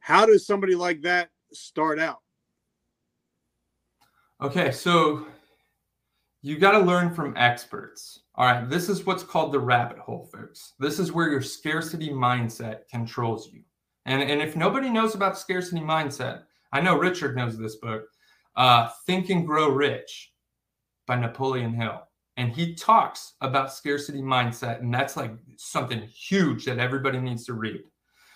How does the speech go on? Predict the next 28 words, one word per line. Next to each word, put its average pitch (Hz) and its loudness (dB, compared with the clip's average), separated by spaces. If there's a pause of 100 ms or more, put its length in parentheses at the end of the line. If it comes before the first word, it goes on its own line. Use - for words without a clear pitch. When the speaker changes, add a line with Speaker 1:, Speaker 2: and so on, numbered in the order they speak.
(160)
Speaker 2:
So - -2
your 175 4
mind 220 4
is 170 -6
consistently 165 -6
in 143 -6
this 135 -6
scarcity 139 -4
mindset. 120 -4
Richard, 143 -8
what 170 -10
was 202 -12
I 143 -6
talking 120 -10
about? - -20 (600)
Speaker 1:
We're, 190 4
t-, 196 2
we're, 214 8 (300)
we're 202 10
talking 220 8
about 202 6 (240)
if 175 0
Joe 185 4
Snuffy 175 0
wants 160 2
to 147 -10 (460)
start 165 2
a 156 -2